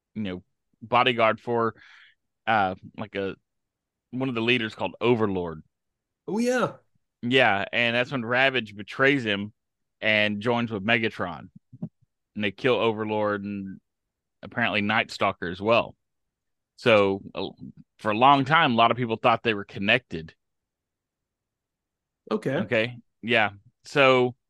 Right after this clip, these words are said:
Speaker 1: James Hill, the writer of State Games, says it was just a coincidence
Speaker 2: Well,
Speaker 1: that, you know, they made a similar character as that. 'Cause, I mean, that's kinda easy to, to bounce off of. But
Speaker 2: Yeah.
Speaker 1: they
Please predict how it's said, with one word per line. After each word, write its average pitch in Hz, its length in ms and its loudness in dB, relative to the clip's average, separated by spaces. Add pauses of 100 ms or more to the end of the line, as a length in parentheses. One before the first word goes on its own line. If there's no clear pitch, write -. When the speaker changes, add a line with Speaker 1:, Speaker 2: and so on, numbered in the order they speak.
(540)
Speaker 1:
James 143 400 -2
Hill, 139 420 2
the 113 100 -6
writer 123 420 0
of 107 80 -10
State 113 260 -6
Games, 117 340 -2
says 120 200 -6
it 120 60 -4
was 107 140 -6
just 120 240 -6
a - 40 -6
coincidence 107 920 -2 (1080)
Speaker 2:
Well, - 140 2
Speaker 1:
that, 98 340 6
you 110 120 -2
know, 107 120 4
they 107 160 4
made 107 380 2 (580)
a 98 120 -8
similar 113 540 0
character 110 520 -2
as 90 120 -14
that. 98 280 -2
'Cause, 104 160 -4
I 107 60 0
mean, 104 140 -2
that's 110 200 -2
kinda 135 240 2
easy 117 360 2
to, 98 180 -4 (160)
to 110 80 -2
bounce 101 380 0
off 110 240 2
of. 135 240 4 (1300)
But 120 180 4
Speaker 2:
Yeah. - 40 -2
Speaker 1:
they 139 300 4